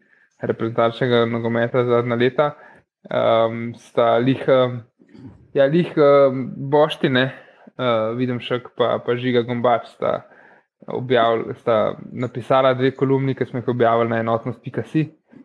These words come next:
tako da dajte si definitivno to pogledati. Če se ne motim, je Bošti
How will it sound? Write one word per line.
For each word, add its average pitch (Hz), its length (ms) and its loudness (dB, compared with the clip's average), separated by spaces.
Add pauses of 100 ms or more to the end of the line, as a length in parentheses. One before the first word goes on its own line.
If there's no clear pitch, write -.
(120)
tako 123 220 -4
da 120 40 0
dajte 117 280 -6
si 123 80 -6
definitivno 120 580 -2
to 113 120 -10
pogledati. 123 460 0 (380)
Če 117 100 -10
se 139 100 -2
ne 139 100 2
motim, 156 280 2
je 139 60 2
Bošti 139 480 2